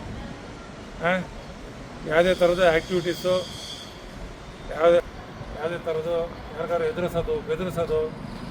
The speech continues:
ಅವ್ರ ಇವ್ರ ಜೊತೆ ರೌಂಡ್ಸ್ ಮಾಡೋದು, ನಾನೇನು ಮಾಡಿಲ್ಲ ಅಂತೇಳಿ, ಆ, ನಾನೇನು ಮಾಡಿಲ್ಲ, ನನಗೆ ಗೊತ್ತಾಗೋದಿಲ್ಲ, ಅವ್ರ ಜೊತೆಲಿ ಹೋದ್ರೆ ಎಲ್ಲೋ ಒಂದು ಕಡೆ ಅಲ್ಲೆಲ್ಲೋ ಕಾರಲ್ಲಿ ಹೋಗಿ ಯಾರಿಗೋ, ಯಾರಿಗೋ ಹೋಗಿ ನಾನು ಹೇಳ್ದಂಗೆ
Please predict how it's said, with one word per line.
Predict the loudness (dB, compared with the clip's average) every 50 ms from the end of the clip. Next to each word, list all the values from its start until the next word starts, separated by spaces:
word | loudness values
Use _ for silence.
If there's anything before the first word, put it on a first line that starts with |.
| -8 -4 -2 0
ಅವ್ರ | 0 2
ಇವ್ರ | 0 0 0
ಜೊತೆ | -2 -2 0 0 2
ರೌಂಡ್ಸ್ | 2 2 2 2 2
ಮಾಡೋದು, | 2 4 4 2 2 2 0 0 0 -2 -2 -2 -2 0 0 0 0 0 -2 -2 -4 -6 -8 -8 -8 -8 -8 -8 -8 -6 -6 -4
ನಾನೇನು | -2 0 2 2 2 4
ಮಾಡಿಲ್ಲ | 4 4 4 4 4 4 4
ಅಂತೇಳಿ, | 2 2 0 -2 0 2 4 4 4 2 0 -4 -8 -8 -8 -8 -8 -10 -8 -8 -4 0
ಆ, | 0 2 2 0 -2 -4 -6 -6
ನಾನೇನು | -4 -4 -2 -2 0 2 2
ಮಾಡಿಲ್ಲ, | 2 2 2 2 2 2
ನನಗೆ | 0 0 -2 -2
ಗೊತ್ತಾಗೋದಿಲ್ಲ, | 0 0 2 4 6 6 6 4 4 2
ಅವ್ರ | 2 2
ಜೊತೆಲಿ | 0 -2 -2 0 0 2
ಹೋದ್ರೆ | 2 0 0 0
ಎಲ್ಲೋ | 0 2 2 2
ಒಂದು | 0 0
ಕಡೆ | 0 0 2
ಅಲ್ಲೆಲ್ಲೋ | 2 2 2 2 4 4 2 2 0 -4 -10 -10 -10 -6 -2
ಕಾರಲ್ಲಿ | 0 0 0 0 0 0
ಹೋಗಿ | 0 0 2
ಯಾರಿಗೋ, | 2 0 2 2 4
ಯಾರಿಗೋ | 4 4 4 2
ಹೋಗಿ | 0 -2 0 -2
ನಾನು | -2 -2 -2 -2 -2
ಹೇಳ್ದಂಗೆ | 0 0 0 0 -2 -2 -2 -2 -4 -4 -4